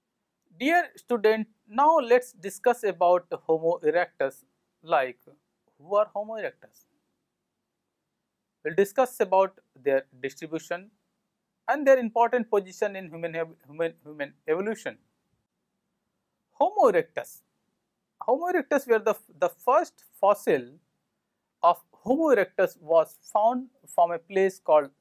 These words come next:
Java in eighteen hundred ninety-one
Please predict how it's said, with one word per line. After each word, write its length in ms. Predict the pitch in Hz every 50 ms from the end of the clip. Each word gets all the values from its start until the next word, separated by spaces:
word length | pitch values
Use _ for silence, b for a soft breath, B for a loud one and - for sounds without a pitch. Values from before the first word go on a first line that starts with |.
| _ - -
Java 400 | 185 185 180 160 143 135 139 135 -
in 280 | 147 139 135 127 123 - _ _ _ _ _ _ _ _ _ _ _ 202
eighteen 380 | 214 233 226 - - 262 247
hundred 400 | 220 - 196 185 185 180 185 185 - _
ninety-one 800 | 156 160 165 180 180 165 165 202 202 185 196 160 127 120 120